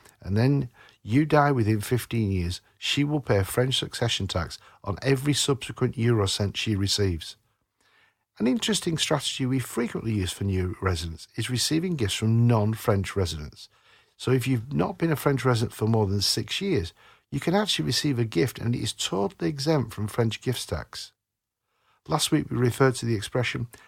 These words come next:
"Tax tail of the dog wagging the whole dog." And we probably come across this most frequently with the issue of succession planning. To reduce succession tax bills, people frequently give away capital during their lifetime,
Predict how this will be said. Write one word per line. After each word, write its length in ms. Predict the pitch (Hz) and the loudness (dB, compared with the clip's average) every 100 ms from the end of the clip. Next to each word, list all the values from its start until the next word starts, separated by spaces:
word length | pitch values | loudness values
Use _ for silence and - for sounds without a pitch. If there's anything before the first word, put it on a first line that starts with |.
| _ - | _ -10
"Tax 340 | - 143 - | -6 -6 -6
tail 300 | - 135 131 | -2 2 4
of 80 | 127 | 4
the 100 | 123 | 2
dog 380 | 120 123 123 120 - | 2 2 2 0 -10
wagging 460 | 98 120 123 135 131 | -2 0 2 2 4
the 100 | 127 | 4
whole 200 | 139 135 | 4 4
dog." 300 | 151 160 90 _ _ _ _ _ _ _ _ _ - | 4 2 0 _ _ _ _ _ _ _ _ _ 0
And 80 | |
we 80 | 139 | 0
probably 240 | 160 226 190 | 2 0 2
come 180 | 147 | 2
across 340 | 127 - 139 - | 0 2 2 2
this 180 | 107 - | -2 2
most 240 | 113 104 | 0 0
frequently 440 | - - - 90 - - - | -2 -2 -2 -4 -6 -14 -2
with 240 | 120 165 | 4 4
the 140 | 156 107 | 4 2
issue 280 | 87 101 - | 2 -2 0
of 140 | 113 110 | 0 0
succession 560 | - - 156 156 131 | -2 -4 -2 -2 -2
planning. 320 | 120 92 82 85 _ _ _ _ - | 0 0 0 -6 _ _ _ _ -10
To 100 | 123 | 0
reduce 420 | 127 117 170 185 | 0 2 2 2
succession 540 | - 135 - 151 - 131 | 0 0 0 0 0 0
tax 280 | 120 101 | -2 -2
bills, 420 | - 202 180 92 - _ _ _ | 0 2 2 -2 -8 _ _ _
people 340 | 143 139 160 | -2 -2 -4
frequently 580 | - - 123 - 127 147 | -4 0 0 0 -4 -2
give 200 | 139 131 | 0 2
away 240 | 131 131 | 4 2
capital 460 | 127 120 - 82 95 | 2 0 0 -8 -8
during 320 | - 101 95 | -4 0 2
their 120 | 98 104 | 2 4
lifetime, 400 | 123 135 95 | 2 2 -4